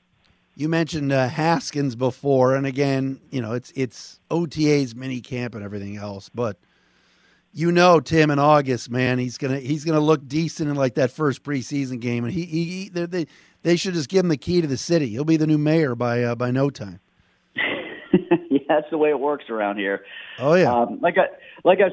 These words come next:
Speaker 2: said, every report coming out that I've heard of is his arm looks great, and he's come in in pretty good shape, and Roethlisberger's talking him up, and, you know, Roethlisberger talked up every backup he's had and has always,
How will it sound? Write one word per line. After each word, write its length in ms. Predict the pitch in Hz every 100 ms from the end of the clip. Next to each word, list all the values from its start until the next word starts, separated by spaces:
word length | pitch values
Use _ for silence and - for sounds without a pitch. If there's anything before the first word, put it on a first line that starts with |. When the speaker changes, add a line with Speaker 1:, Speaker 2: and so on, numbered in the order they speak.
| -
Speaker 2:
said, 160 | 170 143
every 220 | 156 170
report 460 | 156 - 165 156
coming 220 | 165 139 139
out 300 | 131 123 -
that 100 | 127
I've 160 | 123 127
heard 180 | 120
of 140 | 117 110
is 140 | 104
his 140 | 104 127
arm 260 | 165 160
looks 200 | 143 135 -
great, 360 | 127 127 120 113 98
and 320 | 107 101 92
he's 200 | 110 98 - -
come 220 | 160 156
in 160 | 143 139
in 100 | 120 - _
pretty 200 | - 139
good 140 | 135 -
shape, 340 | 135 127 127
and 180 | 113 92 - _ _ _ -
Roethlisberger's 800 | 139 147 143 - 143 139 131 127 -
talking 320 | 151 147 143
him 120 | 127
up, 320 | 123 123 120
and, 200 | 110 101 - _ _ _ _
you 100 | 170
know, 100 | 180
Roethlisberger 720 | 165 180 175 160 170 165 156
talked 300 | - 156 151
up 280 | 165 151 - -
every 240 | 156 147
backup 400 | 135 131 131 127
he's 140 | 123
had 160 | 135 123
and 100 | 120
has 140 | 113
always, 240 | 127 123